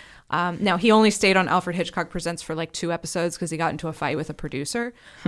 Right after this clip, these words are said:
Speaker 1: Um, but he then on was working a lot. I mean, I'm not gonna list them all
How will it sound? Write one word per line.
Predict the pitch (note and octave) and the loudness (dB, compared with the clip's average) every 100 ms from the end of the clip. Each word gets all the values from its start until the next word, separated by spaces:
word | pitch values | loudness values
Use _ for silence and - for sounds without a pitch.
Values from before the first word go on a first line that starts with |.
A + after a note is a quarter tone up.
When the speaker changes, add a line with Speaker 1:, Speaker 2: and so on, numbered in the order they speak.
| F3 | 4
Speaker 1:
Um, | F3+ F3+ E3+ E3 | 6 6 2 0
but | - G3+ | 2 2
he | F3 B3 A#3+ G3+ - | 2 0 0 -2 -10
then | F#3+ G#3 B3+ | -2 4 6
on | A#3 A3 G3 F#3 D#3+ - _ | 6 6 2 -4 -10 -20 _
was | F#3 G3 D#3+ - - | -6 -6 -6 -14 -2
working | G#3 A#3+ A#3 G3+ | 4 4 2 -4
a | |
lot. | E3+ D#3 - | -2 -2 -2
I | - | -2
mean, | G3+ | 0
I'm | F#3 G#3+ A3 | 2 2 2
not | G#3+ | 2
gonna | G#3+ G3 | 0 -2
list | F3 E3+ - | -2 -4 -4
them | E3+ | -4
all | E3+ E3 | -2 -4